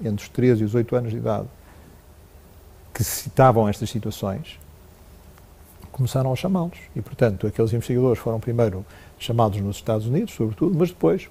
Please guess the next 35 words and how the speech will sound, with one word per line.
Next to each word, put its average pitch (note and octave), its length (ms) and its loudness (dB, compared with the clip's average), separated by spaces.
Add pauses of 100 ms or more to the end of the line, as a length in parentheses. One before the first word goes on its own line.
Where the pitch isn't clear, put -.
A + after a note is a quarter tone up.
um C#3+ 120 0
pouco A#2 240 0
por - 80 -20
todo A#2+ 160 0
o D3+ 40 0
mundo, F#3 320 0
no, F#2 520 -8
no G2 80 -4
Ocidente, C#3 520 0
no A2 120 -4
Oriente, B2 360 -2 (920)
e C#3 60 6
estudaram B2 680 4
até A#2 260 -2
agora C3 500 0
cerca C#3+ 500 0
de B2 140 -2
três C3+ 400 0
mil G#2+ 300 -6
casos. - 400 -14 (2500)
Estudar G3 460 6
é G3 40 6
o F#3+ 80 4
quê? A2+ 220 0
É A#2 120 0
gravar B2+ 440 2
aquilo A2 240 -4
que B2 100 -4
a A2+ 40 -2
criança C3+ 400 -2
diz, A#3+ 440 -4
que - 100 -10
a E2+ 40 -4 (100)
criança - 360 -6
conta, - 400 -8